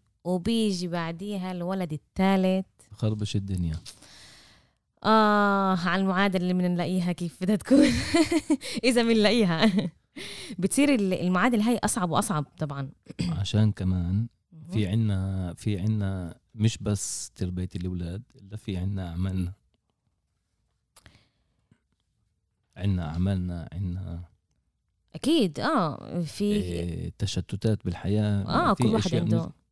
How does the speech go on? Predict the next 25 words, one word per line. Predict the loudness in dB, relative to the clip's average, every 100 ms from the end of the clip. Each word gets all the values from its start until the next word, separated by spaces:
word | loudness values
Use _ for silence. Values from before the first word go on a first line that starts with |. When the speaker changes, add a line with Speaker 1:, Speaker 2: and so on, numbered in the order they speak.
| -6
Speaker 1:
مهم. | 0 2
Speaker 2:
نلتقي | 0 -2
فيها | -4 -2 -2
هي، | -4 -2 0 0
هي | 0 -2
يعني | -4 -4 -6
كما | -6 -8 -10 -12
ك-، | -8
زي | -2 -2
كل | 0 -2
بني | -2 -2 0
آدم. | 0 -4 -10 _
في | -4 2
عنده | 2 2
كتير | 0 -2
أشياء | -2 -4 -4
ب-، | -4 -4 -4 -4 -8 _ _ _ -10
ب-، | -4
بتعامل | -2 -2 -2 2 2
معاها | 2 2 0
باليوم | 0 0 2
يوم، | 4 4
ومش | 4 2
بس | 0 -6 -4
الأولاد. | -4 -4 -4